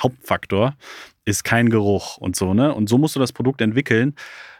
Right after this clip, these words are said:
Der Maler, der lacht darüber und, äh, der Maler geht auf seine Gewährleistung. Ich, das Ding muss zwanzig Jahre halten, was total in Ordnung ist. Ähm, ich will den Job auch überhaupt nicht schmälern, ähm, weil's,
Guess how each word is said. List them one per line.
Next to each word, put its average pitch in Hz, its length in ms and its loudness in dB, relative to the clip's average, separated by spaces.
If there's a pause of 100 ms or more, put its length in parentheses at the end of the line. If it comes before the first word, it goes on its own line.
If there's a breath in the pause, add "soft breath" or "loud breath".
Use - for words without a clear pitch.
Der 98 80 4
Maler, 117 240 4
der 117 140 2
lacht 131 180 0
darüber 104 460 0
und, 107 300 0
äh, 104 180 0
der 104 100 2
Maler 110 240 4
geht 110 160 -2
auf 101 80 0
seine 98 180 0
Gewährleistung. 110 840 2
Ich, - 180 -8
das - 140 -4
Ding 107 160 4
muss 98 100 0
zwanzig - 320 -2
Jahre 92 240 2
halten, 110 240 2
was 95 140 -2
total 151 320 0
in 143 80 2
Ordnung 104 320 0
ist. - 240 -4 (560 loud breath)
Ähm, 98 240 2
ich - 120 -4
will 113 80 4
den 110 140 4
Job 117 220 0
auch - 120 -6
überhaupt 101 360 0
nicht 101 160 -2
schmälern, 104 560 2 (100)
ähm, 95 380 0
weil's, 95 440 -4